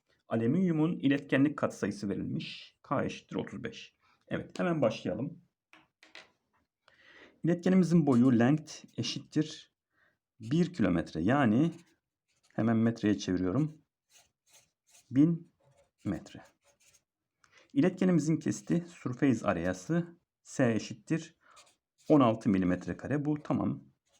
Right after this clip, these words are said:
Burada da sıkıntımız yok. K'sı da verilmiş. K eşittir otuz beş. Evet, hemen başlıyorum. R eşittir, R eşittir L bölü K çarpı S formülümüzü önümüze aldık. Uzunluğumuz bin metreydi.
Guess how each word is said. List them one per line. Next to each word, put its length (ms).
Burada 240
da 40
sıkıntımız 640
yok. 280
K'sı 340
da 80
verilmiş. 500
K 200
eşittir 680
otuz 320
beş. 420
Evet, 280
hemen 240
başlıyorum. 640
R 220
eşittir, 760
R 120
eşittir 440
L 200
bölü 260
K 220
çarpı 320
S 240
formülümüzü 560
önümüze 320
aldık. 520
Uzunluğumuz 760
bin 120
metreydi. 720